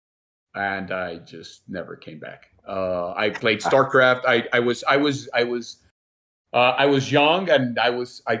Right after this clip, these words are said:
Speaker 1: I, I like to say, and I like to believe that I was pretty good. So I, I played StarCraft competitively. I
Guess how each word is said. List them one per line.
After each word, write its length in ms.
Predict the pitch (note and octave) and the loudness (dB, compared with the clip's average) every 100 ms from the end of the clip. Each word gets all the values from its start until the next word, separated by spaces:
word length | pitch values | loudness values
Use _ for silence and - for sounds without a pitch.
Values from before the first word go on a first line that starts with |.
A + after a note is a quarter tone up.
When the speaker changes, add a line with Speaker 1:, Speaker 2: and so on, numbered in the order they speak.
| - | -2
Speaker 1:
I, 200 | A2+ G#2+ _ | -6 -6 _
I 100 | A#2 | -4
like 260 | A2+ A#2+ B2+ | 0 0 -2
to 80 | E3+ | -4
say, 320 | - F3 F3+ | 2 4 4
and 100 | D3+ | 4
I 60 | B2+ | 4
like 180 | B2 | 2
to 80 | A#2+ | 0
believe 280 | C3+ B2+ A#2 | -2 -2 0
that 100 | B2 | 0
I 60 | A#2+ | 0
was 180 | B2 | -6
pretty 320 | - C3+ C3+ B2 | -10 -6 -4 -4
good. 320 | A#2 D3 - _ _ _ _ | -2 -2 -4 _ _ _ _
So 120 | - | 0
I, 180 | A#2 A2+ - A#2+ | 2 2 -2 -4
I 80 | |
played 260 | A#2+ C3+ C3+ | -2 0 -2
StarCraft 440 | - C3+ C3 - - | 0 -2 0 -4 -4
competitively. 1000 | - A2 A2+ B2+ C#3 D3+ D3 D3 C#3+ C#3 | -6 -2 0 -2 -6 -6 -4 -2 -2 -2
I 440 | A2 G#2+ G#2+ G2+ | 0 0 -2 -10